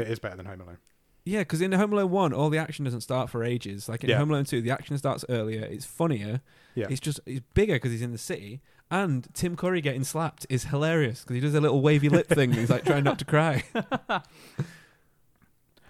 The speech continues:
Speaker 1: I, um,
Speaker 2: And that is
Speaker 1: when I
Speaker 2: why.
Speaker 1: went to New York the first time, I saw Tim Curry in A Christmas Carol in Madison Square Garden.
Speaker 2: Really?
Speaker 1: So that was cool. So, like, seeing him in New York was cool.
Speaker 2: Yeah, but you were
Speaker 1: Enjoyed
Speaker 2: living the
Speaker 1: that.
Speaker 2: dream.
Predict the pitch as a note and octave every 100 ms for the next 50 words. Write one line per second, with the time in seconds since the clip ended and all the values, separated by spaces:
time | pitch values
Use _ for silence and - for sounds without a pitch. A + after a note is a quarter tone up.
0 | - D3 D3+ D3 B2+ D#3 F3+ D3 D#3 D3
1 | C3+ - C3+ C3+ C#3+ - A2 A2 - G2
2 | G#2 G#2 B2 A2+ - A2 G2 G#2+ G#2 G2
3 | G#2 B2 - - A#2+ G#2+ F#2 G2 F#2+ -
4 | G#2+ - F#2+ G2+ G2 G#2 - - _ _
5 | - _ G3 D4+ A#2+ F#2+ A#2+ A2 F#2 -
6 | D#2+ - G2+ F#2+ G2+ E2 B2 G#2 F#2+ F#2+
7 | F#2+ F#2 F#2+ E2+ - - - E2+ _ _
8 | _ _ _ - C#3+ C3 A2+ C#3 _ C3
9 | B2 B2+ A#2+ G#2+ B2 C3+ A#2+